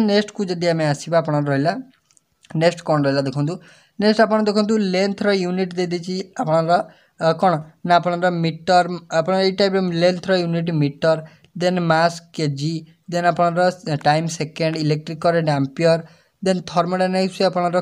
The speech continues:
କେଲଭିନ୍, then ଟେମ୍ପରେଚର କେଲଭିନ୍ ମଧ୍ୟ, ଆମାଉଣ୍ଟ ଅଫ୍ ସବଷ୍ଟାନ୍ସ ମୋଲ୍, ଲୁମିନସ୍ ଇଣ୍ଟେନ୍ସିଟି କ୍ୟାଣ୍ଡେଲା। So ମନେ ରଖିବେ ଏଗୁଡ଼ା ସବୁ। Then ନେକ୍ସଟ ଆପଣଙ୍କର ରହିଲା କ'ଣ ଦେଖନ୍ତୁ,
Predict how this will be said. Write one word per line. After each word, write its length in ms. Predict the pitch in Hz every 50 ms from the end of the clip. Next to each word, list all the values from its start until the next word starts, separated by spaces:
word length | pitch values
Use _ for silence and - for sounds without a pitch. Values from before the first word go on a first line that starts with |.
| 175 -
କେଲଭିନ୍, 500 | - 165 151 151 147 139 160 170 170 175 165
then 140 | 170 170 170
ଟେମ୍ପରେଚର 560 | 165 170 160 156 151 147 - 170 160 - 180 170
କେଲଭିନ୍ 460 | 170 - 160 151 147 147 156 160 165
ମଧ୍ୟ, 240 | 160 156 156 156 156 160 160 160 - - - _ _ _ _
ଆମାଉଣ୍ଟ 340 | - 165 175 185 196 208 196 208
ଅଫ୍ 100 | 196 190
ସବଷ୍ଟାନ୍ସ 400 | - 185 165 170 - 185 185 175
ମୋଲ୍, 360 | 165 165 160 156 165 170 175 175 - - _ _ _ _ -
ଲୁମିନସ୍ 460 | 160 165 175 190 196 202 214 214 214
ଇଣ୍ଟେନ୍ସିଟି 480 | 196 185 185 185 175 170 170 175 196 202
କ୍ୟାଣ୍ଡେଲା। 400 | - - 151 143 139 131 131 127 -
So 120 | - - -
ମନେ 200 | 170 170 175 185
ରଖିବେ 260 | 190 190 185 - 185 175
ଏଗୁଡ଼ା 120 | 170 170
ସବୁ। 160 | 165 170 175 - - - _ _ _ _ _ -
Then 140 | - 190 190
ନେକ୍ସଟ 240 | 190 190 196 190 -
ଆପଣଙ୍କର 260 | 202 175 180 180 180 170
ରହିଲା 220 | 175 170 170 175
କ'ଣ 140 | 170 175 170 165
ଦେଖନ୍ତୁ, 320 | 165 156 165 160 160 175